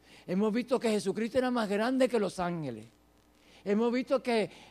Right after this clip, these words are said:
Jesucristo era más grande que Abraham.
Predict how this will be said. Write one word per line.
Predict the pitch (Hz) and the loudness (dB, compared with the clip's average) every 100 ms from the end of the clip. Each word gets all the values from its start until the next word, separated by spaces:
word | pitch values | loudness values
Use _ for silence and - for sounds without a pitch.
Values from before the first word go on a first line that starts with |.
| - | -4
Jesucristo | 190 208 208 240 240 254 | 2 4 4 2 6 6
era | 262 | 6
más | 254 247 214 | 4 2 2
grande | 226 254 294 294 | 0 0 2 2
que | 277 | 4
Abraham. | 214 180 190 196 190 185 131 | 2 4 4 4 2 0 -4